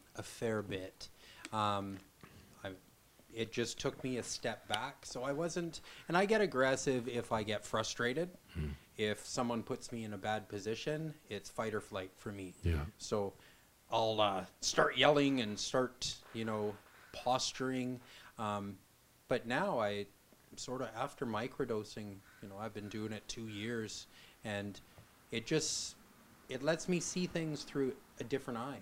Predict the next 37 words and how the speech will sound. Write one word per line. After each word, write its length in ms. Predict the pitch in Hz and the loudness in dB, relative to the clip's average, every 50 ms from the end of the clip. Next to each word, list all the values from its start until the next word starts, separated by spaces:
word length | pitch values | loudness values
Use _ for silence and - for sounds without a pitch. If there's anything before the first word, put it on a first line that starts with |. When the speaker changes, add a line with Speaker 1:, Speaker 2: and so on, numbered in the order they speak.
| - 92 | 0 4
Speaker 2:
Yeah. 240 | 85 80 76 67 64 64 - - - - - - - | 6 6 6 4 2 -2 -8 -14 -20 -20 -16 -10 -6
Speaker 1:
You 80 | 123 | -6
know, 180 | 107 107 110 123 | -4 -2 -2 0
I, 180 | 127 120 117 117 120 123 123 | 0 2 0 0 -2 -2 -2
I 120 | 131 135 | -2 0
look 200 | 131 139 135 - 147 | 0 0 0 0 -2
at 120 | - - | -4 -2
things 280 | - 123 117 117 101 - | -2 -4 -2 -4 -4 -2
different. 440 | - 117 120 - - 123 113 110 - - | 0 0 0 0 0 -2 -2 -2 -4 -6
So, 320 | - - 113 107 107 107 - - - - - - - - - | -4 -2 0 0 0 -2 -4 -8 -16 -18 -18 -18 -20 -12 -8
you 60 | 120 | -4
know, 140 | 107 107 101 - - - - - - - - - | -4 -4 -4 -6 -10 -20 -20 -20 -20 -20 -10 -6
it's 140 | 117 113 - | -6 -6 -2
harder 360 | - - 123 143 180 233 233 | 4 6 6 6 6 4 2
to 220 | 170 110 95 95 92 - - - - _ _ - - - - - - - - - - - - 110 | 0 -2 -2 -4 -6 -8 -14 -20 -20 _ _ -20 -20 -20 -20 -20 -20 -20 -20 -20 -20 -20 -12 -6
get 180 | - 107 98 - | -4 -4 -4 -4
frustrated 640 | - - 110 101 - - - 107 98 98 98 95 - | -4 -2 -2 -2 -2 -4 -4 -4 -4 -4 -6 -8 -10
for 160 | - - 104 | -2 2 4
me, 40 | 90 76 | 4 4
Speaker 2:
Mm-hmm. 560 | 73 76 73 69 - - - - - - 90 | 4 2 -2 -4 -8 -14 -20 -4 2 4 4
Mm-hmm. 80 | 76 | 4
Speaker 1:
you 60 | 78 - | 4 2
know, 160 | 98 95 92 - | 0 -2 -6 -8
because 340 | 113 - - 120 113 104 120 | -8 -6 -4 -2 -2 0 0
I, 280 | 107 104 104 101 98 - - - - - | 0 0 0 -2 -4 -8 -12 -20 -12 -8
I 100 | 127 123 | -6 -6
take 260 | 123 - 131 123 - 156 | -4 -2 -2 -2 0 0
a 40 | 135 | -2
second 580 | - - 107 98 92 - 120 117 127 139 123 110 104 | -2 0 -2 -2 -2 -2 -4 -6 -4 -6 -6 -8 -8
and 120 | 101 104 | -8 -6
I, 260 | 101 101 101 101 101 98 - - - - - - - - | -6 -6 -6 -8 -8 -10 -14 -20 -20 -20 -20 -18 -10 -6
you 80 | 131 | -4
know, 100 | 120 127 | -4 -4
look 300 | 127 113 104 101 - - | -2 -2 -2 -2 -2 -2
around, 520 | 117 101 101 95 92 95 104 113 135 127 107 | -2 -2 -2 -2 -4 -4 -6 -6 -6 -6 -6
and 160 | 101 104 104 - - - - - - - 123 | -6 -6 -8 -10 -14 -20 -20 -18 -6 0 2
microdosing 800 | 139 160 160 - 190 185 185 170 160 - - 143 139 135 127 | 2 4 4 4 4 6 4 4 2 0 0 0 0 0 -2